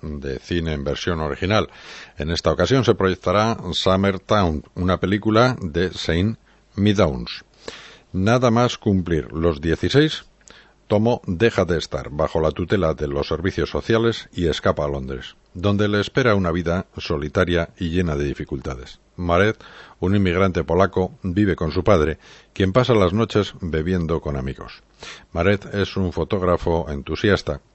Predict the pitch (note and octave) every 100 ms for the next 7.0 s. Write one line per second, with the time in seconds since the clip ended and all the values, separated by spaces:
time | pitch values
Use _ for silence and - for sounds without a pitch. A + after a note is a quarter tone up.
0 | _ D#2+ D#2 A#2+ A2+ G2 - D#2+ G2 E2
1 | D#2+ - - - - D#2+ D#2+ G2+ - -
2 | D#2+ G#2+ E2+ C#2+ C#2 C#2+ D2+ E2 E2+ D2
3 | D2+ - E2+ D#2 E2 - F2 F2+ - _
4 | - - _ _ - E2+ - D2 C#2 C2+
5 | - _ _ _ _ - C#3 C3+ B2+ -
6 | E2 D#2+ G#2+ - _ - G2+ F2+ D#2+ D2